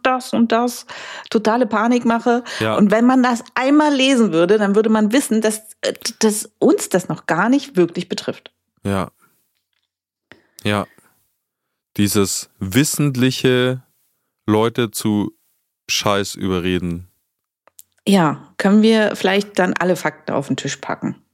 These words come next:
Speaker 2: Einfach durch laut sein in erster Linie und ja, das, das
Speaker 1: Also,
Speaker 2: erzählen, was man,
Speaker 1: bei
Speaker 2: was, was
Speaker 1: CapCut war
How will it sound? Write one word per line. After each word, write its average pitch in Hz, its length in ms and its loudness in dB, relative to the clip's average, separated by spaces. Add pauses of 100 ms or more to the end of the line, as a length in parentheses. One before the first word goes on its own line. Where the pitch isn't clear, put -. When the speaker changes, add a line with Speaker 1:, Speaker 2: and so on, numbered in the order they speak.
(420)
Speaker 2:
Einfach 107 380 -4
durch 104 300 -4
laut 92 360 0
sein 82 500 -6
in 90 180 -6
erster 90 280 -4
Linie 87 340 -2
und 87 480 -6 (240)
ja, 95 280 0 (320)
das, - 360 -4 (120)
das 107 140 0 (120)
Speaker 1:
Also, - 40 0
Speaker 2:
erzählen, 101 640 -2
was 95 180 -4
man, 87 360 -2 (1300)
Speaker 1:
bei 160 180 -2
Speaker 2:
was, - 40 0
was - 80 -2
Speaker 1:
CapCut 185 220 0
war 175 80 2